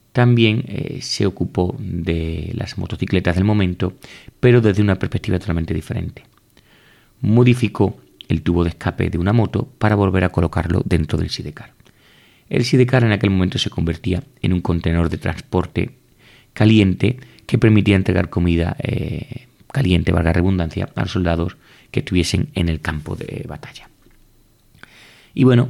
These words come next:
eh, cuando, eh, se acercaba la Segunda Guerra Mundial, Pike reclutó a una serie de estudiantes universitarios en un plan de acción encubierto contra los nazis.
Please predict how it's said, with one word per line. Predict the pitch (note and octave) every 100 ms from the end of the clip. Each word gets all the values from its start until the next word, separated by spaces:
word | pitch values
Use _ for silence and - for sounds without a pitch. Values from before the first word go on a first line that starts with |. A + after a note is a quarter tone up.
| -
eh, | - - -
cuando, | - G#2+ G2+ G#2+ G#2+ -
eh, | G#2+ G#2 -
se | - G2+
acercaba | - F#2 A2+ F#2 -
la | F#2+
Segunda | - E2 D#2+
Guerra | G2
Mundial, | B2 B2 A2 G#2+ - - - _ -
Pike | A2 -
reclutó | G2+ F2+ F2+ F#2 F2+ -
a | F#2 F2
una | E2+ E2
serie | F2 D#2+
de |
estudiantes | D#2 - E2+ D#2+
universitarios | F#2 G2 A#2 F2+ E2+ F2+ _ _ _ _
en | A#2 A#2+
un | A2
plan | A2 G2 G2
de |
acción | F#2 - F2
encubierto | E2+ - E2+ D#2+ -
contra | E2 D2+ D2
los | -
nazis. | D2+ - - -